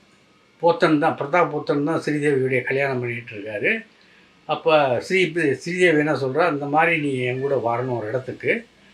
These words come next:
எனக்கு கல்யாணமே ஆகாது, உனக்கு மாப்பிள்ளை எவனும் அமைய மாட்டான்னு சொன்னானே, அவனை போய் நம்ம பார்க்க போறோம்னு" சொல்லி உலகநாயகன் கமல்ஹாசன் இருக்கிற அந்த வீட்டுக்கு, விலை, விலைமாது வீட்டுக்கு அவன் கூட்டிட்டு வர்றா கார்ல.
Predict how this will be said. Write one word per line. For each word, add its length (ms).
எனக்கு 400
கல்யாணமே 460
ஆகாது, 480
உனக்கு 240
மாப்பிள்ளை 480
எவனும் 240
அமைய 260
மாட்டான்னு 480
சொன்னானே, 500
அவனை 320
போய் 180
நம்ம 300
பார்க்க 400
போறோம்னு" 220
சொல்லி 480
உலகநாயகன் 440
கமல்ஹாசன் 640
இருக்கிற 280
அந்த 200
வீட்டுக்கு, 500
விலை, 220
விலைமாது 560
வீட்டுக்கு 580
அவன் 260
கூட்டிட்டு 260
வர்றா 380
கார்ல. 360